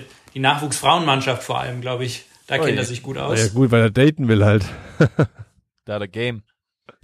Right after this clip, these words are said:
Speaker 2: Puma Game.
Speaker 3: Oh.
Speaker 1: Wäre auf jeden Fall für mich der
Speaker 3: Okay,
Speaker 1: erste
Speaker 3: dann,
Speaker 1: Mann,
Speaker 3: dann
Speaker 1: der
Speaker 3: werf
Speaker 1: auf der
Speaker 3: ich einen
Speaker 1: Liste
Speaker 3: Namen,
Speaker 1: ist.
Speaker 3: der wurde schon genannt, aber ich würde ihn ins Rennen werfen,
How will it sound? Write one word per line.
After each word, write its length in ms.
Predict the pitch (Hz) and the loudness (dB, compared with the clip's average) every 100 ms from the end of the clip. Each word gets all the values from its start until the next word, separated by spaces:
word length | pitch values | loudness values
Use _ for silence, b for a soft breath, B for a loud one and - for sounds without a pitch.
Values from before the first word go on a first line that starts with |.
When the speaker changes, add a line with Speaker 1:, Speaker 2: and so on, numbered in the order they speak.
| - B B B B B B | -10 B B B B B B
Speaker 2:
Puma 280 | - 160 123 | 0 2 2
Game. 320 | 101 101 101 - _ _ _ _ _ _ - _ _ _ _ _ _ _ _ _ - B B B B B | 0 -4 -6 -12 _ _ _ _ _ _ -20 _ _ _ _ _ _ _ _ _ -12 B B B B B
Speaker 3:
Oh. 100 | - _ _ B B B - | -2 _ _ B B B -4
Speaker 1:
Wäre 180 | 165 175 | -2 -2
auf 80 | |
jeden 160 | 170 165 | -4 -2
Fall 180 | 160 143 | -2 -2
für 120 | 143 | -4
mich 100 | 151 | -2
der 60 | 196 | 0
Speaker 3:
Okay, 200 | - 143 | 2 2
Speaker 1:
erste 200 | 117 110 | 2 0
Speaker 3:
dann, 80 | 120 | -2
Speaker 1:
Mann, 220 | 135 131 - | -2 -4 -4
Speaker 3:
dann 140 | 127 | 2
Speaker 1:
der 0 | |
Speaker 3:
werf 120 | 135 | 2
Speaker 1:
auf 40 | 120 | 0
der 40 | 156 | -4
Speaker 3:
ich 60 | |
einen 80 | 160 | 0
Speaker 1:
Liste 60 | 143 | 2
Speaker 3:
Namen, 140 | 143 143 143 | 2 0 -2
Speaker 1:
ist. 60 | |
Speaker 3:
der 120 | 127 127 | -2 0
wurde 140 | 151 | 0
schon 140 | 143 135 | 0 -2
genannt, 440 | 123 120 156 170 - | 0 2 0 -2 -4
aber 400 | 127 131 131 127 _ _ - - | 0 2 2 0 _ _ -20 -8
ich 180 | 123 - | -6 0
würde 160 | 143 | 2
ihn 120 | 139 135 | 2 0
ins 260 | 123 - | -4 -2
Rennen 180 | 127 139 | -2 2
werfen, 500 | 127 123 - 123 | 2 2 -2 -8